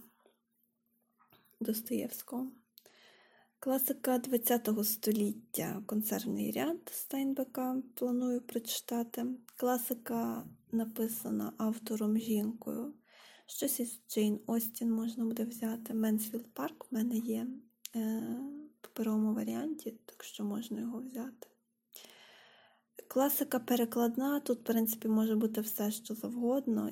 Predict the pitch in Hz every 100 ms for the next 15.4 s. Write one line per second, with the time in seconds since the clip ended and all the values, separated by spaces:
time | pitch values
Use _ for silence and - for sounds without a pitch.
0 | - 220 220 220 220 220 220 233 233 220
1 | 208 208 214 214 208 214 214 - - -
2 | - 226 214 214 202 214 220 - 240 254
3 | - 220 226 - 226 214 208 208 - 202
4 | 233 208 - - - - - - 208 208
5 | 214 214 208 226 202 190 220 262 - _
6 | _ _ _ _ - - 214 214 214 214
7 | 214 - 220 - _ _ _ 185 - -
8 | 196 214 - 208 202 196 202 226 - 220
9 | 226 285 - - 196 254 - - - -
10 | - - - - - - _ _ _ _
11 | _ _ _ - - 233 240 240 233 240
12 | 277 277 233 226 214 202 208 - 220 -
13 | 202 202 233 208 214 - 208 208 202 -
14 | 226 233 226 254 277 285 - 277 277 -
15 | - 302 - -